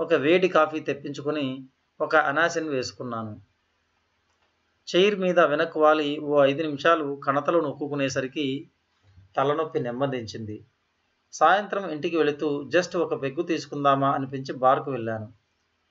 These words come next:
ఆర్డర్ ఇచ్చాను. స్కాచ్ నా ముందుకు వచ్చేసింది. గ్లాస్ పెదాల వద్దకు రాగానే హఠాత్తుగా చెంప మీద ఎవరో ఈడ్చి కొట్టినట్టయి చెయ్యి దించేశాను.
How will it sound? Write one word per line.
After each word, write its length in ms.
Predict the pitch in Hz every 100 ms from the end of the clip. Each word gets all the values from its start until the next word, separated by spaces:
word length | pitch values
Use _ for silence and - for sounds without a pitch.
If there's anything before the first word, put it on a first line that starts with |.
| -
ఆర్డర్ 340 | 147 170 156
ఇచ్చాను. 440 | 131 - 123 113 113 _ _ _ _
స్కాచ్ 460 | - - 156 180 165
నా 120 | 147
ముందుకు 340 | 139 135 156 143
వచ్చేసింది. 680 | - 135 113 117 107 110 _ _ _ _ -
గ్లాస్ 420 | 127 147 190 185 147
పెదాల 300 | 151 180 180
వద్దకు 440 | 165 165 156 151
రాగానే 560 | 143 143 143 147 139 139
హఠాత్తుగా 960 | 135 139 170 175 165 160 135 135 - _ _ _ _ _ _ _ _ _ -
చెంప 180 | 156 156
మీద 240 | 190 190 175
ఎవరో 380 | 151 156 175
ఈడ్చి 380 | 160 156 180 190
కొట్టినట్టయి 840 | 165 147 151 147 151 156 139 139 - _ - 143
చెయ్యి 140 | 156
దించేశాను. 720 | 147 113 139 107 117 110 110